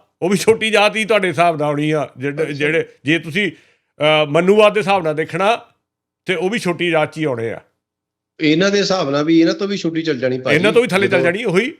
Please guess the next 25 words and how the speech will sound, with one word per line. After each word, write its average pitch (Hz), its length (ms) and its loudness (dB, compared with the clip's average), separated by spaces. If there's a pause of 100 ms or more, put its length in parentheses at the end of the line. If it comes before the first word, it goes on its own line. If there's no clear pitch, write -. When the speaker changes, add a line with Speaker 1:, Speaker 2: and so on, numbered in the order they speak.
Speaker 1:
ਉਹੀ 180 140 0
ਤਾਂ - 100 0
Speaker 2:
ਹਾਂ। 208 60 -2
Speaker 1:
ਕਹਿਣ 214 140 0
ਡਿਆ। 220 140 -6 (580)
Speaker 2:
ਇਹਨਾਂ 147 180 0
ਨੇ 170 80 2
ਕਹਿਣਾ, 175 160 0
"ਇਹ 185 60 -4
ਤਾਂ 202 80 -4
ਬਣ 170 140 0
ਜਾ 147 200 0
ਰਹੇ 160 160 0
ਆ, 165 120 -4
ਅਸੀਂ 151 120 -10
ਤਾਂ, 147 80 2
Speaker 1:
ਹਾਂ। 135 280 -2
Speaker 2:
ਅਸੀਂ 139 160 -8
ਤਾਂ 135 260 -8 (460)
ਚੰਮ 131 260 -4
ਦਾ 143 140 -2
ਕੰਮ 143 200 -4
ਕਰਦੇ 139 380 -6
ਆ।" 131 80 -8 (680)
Speaker 1:
ਸੋ 208 300 -2